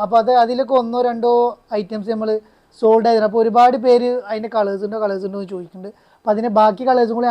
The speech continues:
ആഡ് ചെയ്തിട്ട് നല്ല അടിപൊളി ഓഫറിലാണ് നമ്മൾ സാധനങ്ങൾ കൊടുക്കുന്നത്. ആരും വീഡിയോ സ്കിപ്പ് ചെയ്ത് ഫുൾ ആയി കണ്ടോളൂ. ഓർഡർ ചെയ്യേണ്ട മുകളിൽ കാണുന്ന WhatsApp നമ്പറിലേക്ക് നിങ്ങൾക്ക് ഇഷ്ടപ്പെട്ട ഐറ്റം ഇഷ്ടപ്പെട്ട മോഡൽ സ്ക്രീൻഷോട്ട് എടുക്കുക, WhatsApp ചെയ്യുക. Google Pay വഴിയാണ്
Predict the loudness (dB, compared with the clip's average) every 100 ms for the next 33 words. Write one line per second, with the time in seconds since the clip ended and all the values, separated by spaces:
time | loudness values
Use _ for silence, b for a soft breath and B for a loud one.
0 | 0 -2 -4 -6 -6 -6 -2 -2 -4 -4
1 | -2 0 -2 -4 -4 -4 -4 -4 -8 -10
2 | -6 -6 -4 -6 -8 -8 -8 -10 b b
3 | b b -4 2 2 2 -2 -2 -2 -4
4 | -4 0 0 0 -2 0 2 0 0 0
5 | 0 -2 -4 -6 -4 -6 -4 -6 -6 -4
6 | -2 -2 -6 -12 -10 -8 -6 -8 -12 b
7 | b b _ -4 0 0 -2 0 2 4
8 | 4 2 -2 -4 0 0 2 -2 -4 -4
9 | -2 2 2 2 4 4 4 0 -6 -4
10 | -4 -2 -6 -6 -6 -2 2 0 0